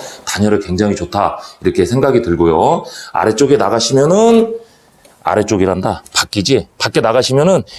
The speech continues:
여기 아직 다 마감은 안 됐는데요. 아, 이걸 한번 보여드려야겠네요. 여기 지금 해가 많이, 많아가지고 잘 보이실지 모르겠지만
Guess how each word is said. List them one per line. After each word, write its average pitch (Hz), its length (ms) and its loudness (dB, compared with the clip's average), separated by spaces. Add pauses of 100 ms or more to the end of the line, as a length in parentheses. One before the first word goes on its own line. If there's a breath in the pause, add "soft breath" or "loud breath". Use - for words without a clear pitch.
여기 127 180 2
아직 127 220 -2
다 139 140 0
마감은 123 360 0
안 95 140 -2
됐는데요. 110 520 2 (1400 soft breath)
아, 139 460 0 (300 loud breath)
이걸 143 260 2
한번 180 180 0
보여드려야겠네요. 113 960 2
여기 107 180 2
지금 117 160 2
해가 214 280 2
많이, 127 320 2
많아가지고 123 680 0
잘 127 180 -2
보이실지 131 360 0
모르겠지만 113 600 2